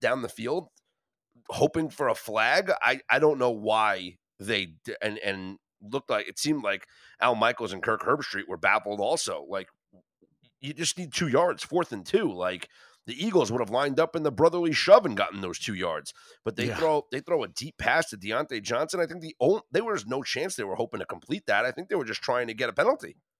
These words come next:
Speaker 2: Yeah, I, I, I think that was the case as well. But, um, it, it was just, it, <sighs> listen, this is, the Steelers, this isn't a surprise, right? Like, the, their offense is just,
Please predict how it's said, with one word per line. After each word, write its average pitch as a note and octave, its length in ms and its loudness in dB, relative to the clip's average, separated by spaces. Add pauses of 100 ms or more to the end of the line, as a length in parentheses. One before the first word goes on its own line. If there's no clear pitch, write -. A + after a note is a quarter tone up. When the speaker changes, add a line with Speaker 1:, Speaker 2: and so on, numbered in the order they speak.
(640)
Speaker 2:
Yeah, A2+ 320 0
I, G#2+ 120 -2
I, G2 220 -2
I G2+ 40 -2
think G2 200 -8
that G2 120 -4
was F#2 120 -10
the F2+ 80 -16
case G2 280 -8
as E2+ 120 -16
well. F#2+ 400 -4
But, F#2 160 -8 (580)
um, F#2+ 540 -2 (160)
it, C#3 140 -6
it C#3 40 -6
was D3+ 140 -6
just, G3+ 260 -6
it, D3+ 220 -12 (280)
<sighs> - 720 -20
listen, A#2+ 260 -6
this B2 160 -6
is, B2 300 -6 (220)
the G#2+ 100 -8
Steelers, D3+ 640 -4 (720)
this G#2+ 220 -6
isn't C3 200 -2
a A#2+ 60 -2
surprise, F#2 640 -4
right? G2 320 -6
Like, F2+ 140 -8
the, G2+ 120 -6
their G2+ 220 -4
offense A2+ 340 -6
is G2 140 -10
just, - 420 -10